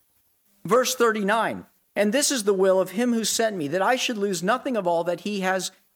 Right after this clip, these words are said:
given me." Verse forty-four. "No one can come to me unless the Father who sent me draws him." It's God who gives his chosen ones to Jesus. Point number two, because God gives them to Jesus, they will come to Jesus.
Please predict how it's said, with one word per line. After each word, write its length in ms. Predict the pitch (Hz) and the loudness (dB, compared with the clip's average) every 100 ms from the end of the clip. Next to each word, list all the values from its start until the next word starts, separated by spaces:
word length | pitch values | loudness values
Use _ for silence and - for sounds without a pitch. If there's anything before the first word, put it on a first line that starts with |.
| 147 | -12
given 560 | 147 262 254 175 104 - | -4 -2 -2 -4 -6 -10
me." 420 | 127 127 104 85 _ _ _ _ _ _ _ _ _ _ _ _ - | -6 -4 -6 -10 _ _ _ _ _ _ _ _ _ _ _ _ 0
Verse 240 | 202 220 | 2 2
forty-four. 640 | - 226 214 190 247 226 | 2 2 2 0 0 2
"No 160 | 160 226 | 4 2
one 200 | 320 320 | 2 0
can 180 | 247 208 | 0 0
come 240 | 233 240 | 0 0
to 80 | 220 | 0
me 140 | 196 | 0
unless 360 | 180 185 226 247 | 0 2 0 0
the 100 | 220 | -4
Father 440 | - 208 196 175 | 0 2 2 0
who 160 | 175 185 | -2 -4
sent 320 | - 226 233 | -2 -2 -2
me 180 | 180 165 - _ - | -4 -6 -10 _ -6
draws 580 | 160 226 240 240 214 - | -2 0 2 2 0 -2
him." 320 | 143 87 - _ _ _ _ _ _ _ _ _ _ | -4 -6 -12 _ _ _ _ _ _ _ _ _ _
It's 160 | - 170 | -8 -2
God 340 | - 247 277 | 2 4 4
who 140 | 226 202 | 2 0
gives 280 | 151 190 151 | 2 0 0
his 160 | 151 | -4
chosen 440 | - 180 160 151 147 | 0 0 0 -2 -4
ones 260 | 139 123 | -4 -6
to 100 | - | -8
Jesus. 560 | 123 127 117 92 - - _ _ _ | -8 -8 -8 -10 -12 -14 _ _ _
Point 240 | - 254 277 | 0 0 2
number 220 | 240 220 | 0 0
two, 280 | 214 285 254 | -2 -4 -4
because 320 | 202 240 190 | -2 -2 0
God 440 | 160 247 277 214 | 4 4 4 0
gives 300 | 202 311 320 | -4 -2 -2
them 220 | 208 185 147 | -2 -2 -2
to 80 | |
Jesus, 640 | 147 135 143 160 208 - - _ _ _ _ _ | -4 -4 -4 -4 -6 -8 -12 _ _ _ _ _
they 120 | 202 | 0
will 420 | 214 190 262 302 240 | 0 -2 -2 -2 -4
come 300 | - 139 110 | -4 -4 -4
to 100 | 110 | -8
Jesus. 640 | 101 101 - - - - | -8 -10 -10 -12 -12 -14